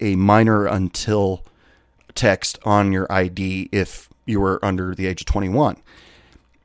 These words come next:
And some of the kids figured out, "Eh, just scratch it off.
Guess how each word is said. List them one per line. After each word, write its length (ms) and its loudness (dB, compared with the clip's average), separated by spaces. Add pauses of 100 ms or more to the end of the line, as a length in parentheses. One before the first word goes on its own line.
(180)
And 680 2 (440)
some 220 4
of 40 6
the 80 -8
kids 300 0
figured 320 -2
out, 280 2
"Eh, 180 -6
just 200 -4
scratch 480 0
it 60 0
off. 420 0